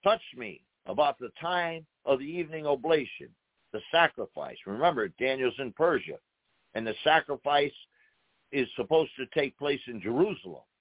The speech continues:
And there's not been a sacrifice in Jerusalem in over fifty years.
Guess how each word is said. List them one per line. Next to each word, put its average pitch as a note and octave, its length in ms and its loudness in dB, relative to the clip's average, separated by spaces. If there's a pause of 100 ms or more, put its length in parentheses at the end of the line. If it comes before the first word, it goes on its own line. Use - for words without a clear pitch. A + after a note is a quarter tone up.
(720)
And B2 100 -8
there's C#3 220 -2
not D#3+ 260 0
been E3 140 -6
a C#3 160 -6
sacrifice D#3 640 -4
in C#3 120 -10
Jerusalem D3+ 560 -2
in D3 100 -4
over D#3 340 0 (400)
fifty F#3+ 320 0
years. F#3+ 420 -4